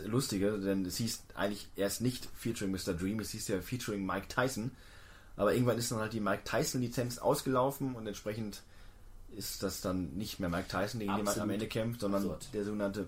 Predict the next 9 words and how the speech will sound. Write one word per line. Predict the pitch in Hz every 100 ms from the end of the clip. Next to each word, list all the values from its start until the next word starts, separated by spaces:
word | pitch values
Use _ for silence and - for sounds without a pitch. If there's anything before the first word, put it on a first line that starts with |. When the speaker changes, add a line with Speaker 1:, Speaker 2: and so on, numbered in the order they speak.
| -
Speaker 1:
Mister | 113 113 - 98
Dream. | 90 101 92 73 67 - - - - - -
Speaker 2:
Ja. | 90 - - - - - - - - - -
Speaker 1:
Aber | 92 92 85 - -
nichtsdestotrotz | 110 113 98 101 - 98 87
ein | 90
ganz | 87 98 101
großartiges | - 98 135 131 92 98 92
Boxspiel, | - 98 - - 92 110